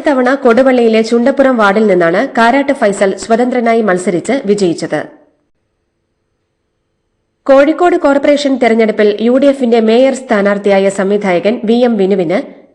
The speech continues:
രണ്ടായിരത്തി ഇരുപതിലെ തദ്ദേശ തെരഞ്ഞെടുപ്പിനുള്ള വോട്ടർ പട്ടികയിലും പേരില്ലെന്ന് സ്ഥിരീകരണം.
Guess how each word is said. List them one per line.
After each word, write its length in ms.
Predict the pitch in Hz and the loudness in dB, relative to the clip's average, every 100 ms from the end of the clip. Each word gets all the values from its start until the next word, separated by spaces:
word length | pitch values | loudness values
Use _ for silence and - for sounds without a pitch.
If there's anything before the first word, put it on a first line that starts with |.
| 233 | 0
രണ്ടായിരത്തി 500 | 240 247 294 311 294 | 0 2 0 0 0
ഇരുപതിലെ 380 | 240 240 226 226 | 0 0 0 -2
തദ്ദേശ 280 | 214 233 247 | 0 0 -2
തെരഞ്ഞെടുപ്പിനുള്ള 640 | 254 220 208 208 202 190 190 | -2 -2 -2 -2 -2 -2 0
വോട്ടർ 280 | 190 202 | 0 0
പട്ടികയിലും 720 | 220 202 196 185 165 190 269 - | -2 -2 -2 -2 -2 -2 -4 -4
പേരില്ലെന്ന് 720 | 226 254 254 202 202 180 285 - | 0 2 2 0 0 -2 -4 -6
സ്ഥിരീകരണം. 640 | - 240 208 180 156 151 | -4 0 0 0 -4 -6